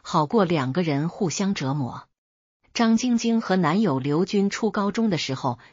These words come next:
就是同班同学，高中毕业之后开始了远距离恋爱。年轻的时候，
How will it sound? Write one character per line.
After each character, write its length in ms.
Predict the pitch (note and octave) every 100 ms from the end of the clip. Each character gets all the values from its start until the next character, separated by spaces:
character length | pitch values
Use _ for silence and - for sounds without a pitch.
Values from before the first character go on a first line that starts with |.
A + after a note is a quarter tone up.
| -
就 140 | F3+
是 120 | -
同 280 | C3 - D3
班 180 | G3 F#3+
同 220 | - C#3
学， 340 | - B2+ A#2 - _ - -
高 220 | - A3 A3+
中 200 | A#3 A#3+
毕 160 | C4
业 160 | G#3+ E3+
之 160 | -
后 280 | A3+ G3 C3+ - -
开 240 | - E3 D#3
始 160 | C#3
了 120 | C3+
远 300 | C#3+ D3 A#2+
距 200 | A#2+ G3
离 160 | C#3+ C3+
恋 220 | F3 C#3+
爱。 300 | - C#3 - _ _ _ _ _ _ _ _ _ _ _
年 220 | G3 F#3+
轻 200 | - E4
的 80 | D#4
时 140 | - C#3
候， 260 | C3 A#2